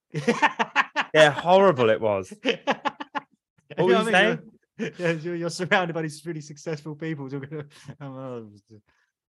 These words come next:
Speaker 1: but I'm not a part of this.
Speaker 2: Th-, there's, um, um,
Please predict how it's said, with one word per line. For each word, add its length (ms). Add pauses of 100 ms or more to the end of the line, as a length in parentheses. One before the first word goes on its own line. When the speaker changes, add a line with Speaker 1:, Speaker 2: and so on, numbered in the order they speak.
(220)
Speaker 1:
but 160
I'm 80
not 120
a 20
part 260
of 60
this. 180 (1000)
Speaker 2:
Th-, 220
there's, 380
um, 460 (400)
um, 400